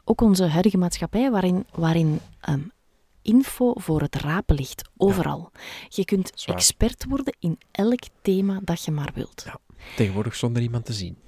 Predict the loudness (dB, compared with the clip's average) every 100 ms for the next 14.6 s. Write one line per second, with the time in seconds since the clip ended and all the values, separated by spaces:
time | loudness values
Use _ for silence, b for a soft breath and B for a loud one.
0 | 0 2 2 -4 -8 -4 -4 -6 -8 2
1 | 6 6 4 _ _ _ _ _ 0 2
2 | 2 2 -2 -8 _ _ _ _ -2 4
3 | 4 4 2 4 4 4 0 4 8 10
4 | 8 4 2 _ _ -2 6 8 8 6
5 | 4 -2 -6 -8 -10 -12 -16 _ -4 -2
6 | -6 -12 _ b b 4 6 6 2 -6
7 | -20 -8 -4 -2 2 6 8 6 4 0
8 | 0 2 0 0 0 0 -2 -4 -4 -4
9 | -4 -4 B B B 2 4 6 8 8
10 | 6 4 4 4 2 0 0 4 4 4
11 | 0 -6 -18 _ -2 0 -2 -4 0 2
12 | 4 0 0 0 0 2 0 0 -2 0
13 | -2 -2 B B B B _ 8 8 8
14 | 6 4 4 4 0